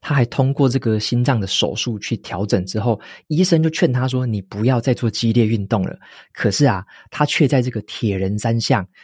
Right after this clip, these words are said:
然后二水、超级马拉松等多项的这种世界级的耐力运动赛事，他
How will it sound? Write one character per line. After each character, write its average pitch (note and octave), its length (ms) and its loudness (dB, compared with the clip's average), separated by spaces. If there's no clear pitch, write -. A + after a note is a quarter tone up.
然 G#2+ 140 -4
后 - 240 -2
二 F3 220 6
水、 G#2 400 -4
超 D3+ 320 0
级 A2 240 -2
马 G2+ 180 -4
拉 A#2 160 0
松 B2 160 0
等 G2 240 -4
多 A#2 180 0
项 A#2+ 200 0
的 F#2+ 80 -4
这 A2 100 -2
种 - 100 -4
世 - 320 -2
界 C3+ 200 2
级 G#2 180 -4
的 G#2 100 -2
耐 A#2 240 0
力 A2+ 120 0
运 A2 120 0
动 G#2 160 -2
赛 G#2+ 220 -2
事， G2 240 -6
他 C#3 120 -4